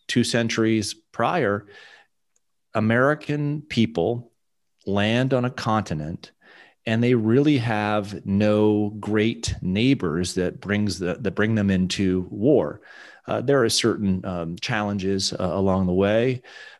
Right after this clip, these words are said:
but you're not in the middle of continental Europe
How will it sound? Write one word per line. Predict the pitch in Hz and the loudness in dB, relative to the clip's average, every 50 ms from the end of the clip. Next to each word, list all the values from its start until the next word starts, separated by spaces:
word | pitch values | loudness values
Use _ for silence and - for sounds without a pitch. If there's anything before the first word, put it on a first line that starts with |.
| _ | _
but | - 117 107 98 - _ _ _ _ _ | -2 0 0 0 -4 _ _ _ _ _
you're | - 123 123 127 131 | -6 -2 0 2 2
not | 120 131 135 139 135 120 | 2 2 2 2 2 2
in | 123 131 139 131 113 | 2 2 2 2 2
the | 104 98 | 2 2
middle | 98 104 110 104 107 98 98 98 - - - - - | 2 4 4 4 4 4 2 0 -4 -10 -16 -8 -2
of | 92 92 92 90 - | 0 0 0 0 -2
continental | - - 107 104 98 - 101 95 92 - 95 90 | -2 -4 -2 -2 0 0 0 0 0 0 0 -2
Europe | 90 85 95 120 123 110 98 92 82 - | 0 2 2 2 4 4 2 0 -2 -4